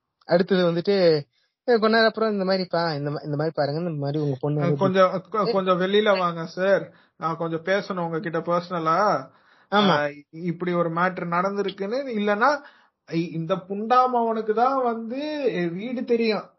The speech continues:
Speaker 2: அதாவது, எ, எஸ் கே அண்ணாக்கு வீடு தெரியும். ஆ, இங்கதான் அந்த பொண்ணோட வீடு இருக்கு. ஏன் அப்படின்னு தெ-, சொல்லியிருந்தா வீட்டுல போய் உட்காந்து பேசுறதுக்கு என்ன?
Speaker 1: அவ்வளவுதாங்க.
Speaker 2: ஆ, ஒரு
Speaker 1: போலீஸ் ஸ்டேஷன் போக வேண்டிய வேலை புண்டே இல்லைங்க. வீட்டுக்கு போயிட்டு வீட்டுல போய் பேசிக்கலாங்க, இது என்னவா இருந்தாலும்.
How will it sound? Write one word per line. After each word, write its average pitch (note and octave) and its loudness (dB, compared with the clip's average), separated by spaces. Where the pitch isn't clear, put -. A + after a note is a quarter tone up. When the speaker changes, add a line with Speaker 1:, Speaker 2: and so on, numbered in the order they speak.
Speaker 2:
அதாவது, G#3 4
எ, D#3 -2
எஸ் E3 -4
கே A3+ 2
அண்ணாக்கு A3 -2
வீடு C4 -6
தெரியும். A#3 -2
ஆ, F#3+ -2
இங்கதான் F#3+ 2
அந்த G3+ 0
பொண்ணோட G3 -2
வீடு G3 2
இருக்கு. F#3+ 2
ஏன் E3+ 2
அப்படின்னு G#3 2
தெ-, A3 4
சொல்லியிருந்தா A3+ 2
வீட்டுல C4 -2
போய் C4+ -2
உட்காந்து B3+ -2
பேசுறதுக்கு C4 -2
என்ன? B3 -4
Speaker 1:
அவ்வளவுதாங்க. A3 6
Speaker 2:
ஆ, - 10
ஒரு B3+ 4
Speaker 1:
போலீஸ் C4 2
ஸ்டேஷன் A3 -2
போக A3+ 4
வேண்டிய G#3 4
வேலை A#3 4
புண்டே A#3+ 0
இல்லைங்க. F3+ 0
வீட்டுக்கு G#3+ -2
போயிட்டு G#3+ 2
வீட்டுல B3 -2
போய் C#4 2
பேசிக்கலாங்க, E3 -2
இது D3+ 2
என்னவா F3 2
இருந்தாலும். D3 -2